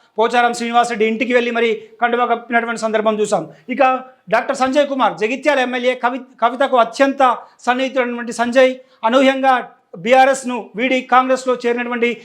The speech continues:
సందర్భాన్ని కూడా చూసాం. ఆ సందర్భంలో కాంగ్రెస్ పార్టీ సీనియర్ నేత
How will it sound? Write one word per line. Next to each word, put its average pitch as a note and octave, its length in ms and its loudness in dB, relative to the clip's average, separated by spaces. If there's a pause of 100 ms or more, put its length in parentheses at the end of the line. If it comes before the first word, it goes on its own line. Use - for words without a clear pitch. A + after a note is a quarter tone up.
(120)
సందర్భాన్ని A#3 500 2
కూడా A#3+ 280 -2 (160)
చూసాం. A#3+ 340 -2
ఆ G#3+ 80 4
సందర్భంలో B3+ 680 0 (280)
కాంగ్రెస్ B3 320 0
పార్టీ A#3+ 200 -2
సీనియర్ A#3+ 420 -2
నేత B3 400 0